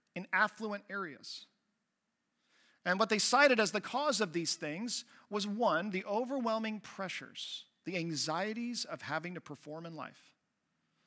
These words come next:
and the other, was the disconnect from their families who had to earn a lot of money. Parents had come to believe that, um, by providing for their children, by getting them enough stuff,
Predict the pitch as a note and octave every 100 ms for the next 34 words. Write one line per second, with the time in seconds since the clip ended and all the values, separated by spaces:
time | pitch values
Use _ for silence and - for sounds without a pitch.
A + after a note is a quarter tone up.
0 | _ - - D3+ D3+ F3 E3 A3 C4 -
1 | _ _ _ _ - - _ _ D#3+ D3+
2 | D3+ D#3 C3+ F3 A3+ - - B3 G3+ F3+
3 | - - E3 D#3 C#3 C3 - G#3 G3+ C3
4 | - D#3 - - - _ _ _ _ _
5 | _ _ _ _ _ C#3 B2 B2+ C3+ C#3+
6 | C#3+ C#3+ D#3+ F#3+ A#3+ - _ _ _ _
7 | _ _ _ _ _ _ _ _ _ _
8 | _ - D#3 G#3+ B3+ A3 G#3+ A3+ G3+ F3
9 | F#3 C4 B3+ - _ _ _ D3 E3 D3+
10 | - - - _ _ E3 D3+ D3 D#3 -
11 | F3 D#3 D#3+ G#3+ B3+ A#3 A3+ A3+ G3 G3+
12 | C4 D#4 _ _ - E3 D3+ G#3+ C4 C4
13 | B3 - - C#4 F3+ E3+ -